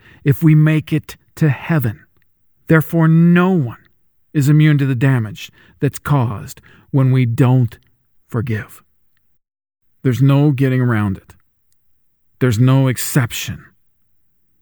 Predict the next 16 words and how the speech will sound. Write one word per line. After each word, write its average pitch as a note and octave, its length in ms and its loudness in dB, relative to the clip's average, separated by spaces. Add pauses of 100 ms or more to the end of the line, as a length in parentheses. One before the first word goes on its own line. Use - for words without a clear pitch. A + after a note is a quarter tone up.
(220)
If A#2 160 -6
you D#3 260 4
have C#3+ 420 -2
resentment C3+ 600 0
in B2+ 120 0
your C3 200 2
life, F#2+ 460 -6 (480)
it B2+ 260 -2 (120)
is D3+ 640 2 (160)
affecting C3+ 760 0
you A#2+ 160 2
negatively. G#2 640 -6 (1040)
The A2 120 -2
good F3+ 300 4
news A#2 320 -4
is, - 300 -20